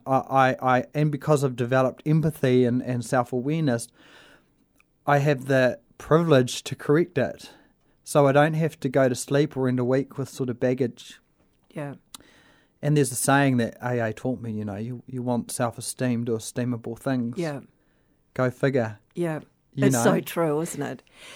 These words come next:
Speaker 2: And what about your relationships with your family and your friends and, and your loved ones?
Speaker 1: Again, it's just,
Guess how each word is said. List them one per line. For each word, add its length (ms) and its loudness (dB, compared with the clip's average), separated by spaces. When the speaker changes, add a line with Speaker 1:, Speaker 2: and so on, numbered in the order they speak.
Speaker 2:
And 100 4
what 140 4
about 240 0
your 100 2
relationships 720 2
with 100 -6
your 100 0
family 500 -2
and 100 -6
your 60 -10
friends 560 -6
and, 320 -8
and 340 -10
your 120 -8
loved 260 -10
ones? 480 -14
Speaker 1:
Again, 380 0
it's 240 -2
just, 280 -4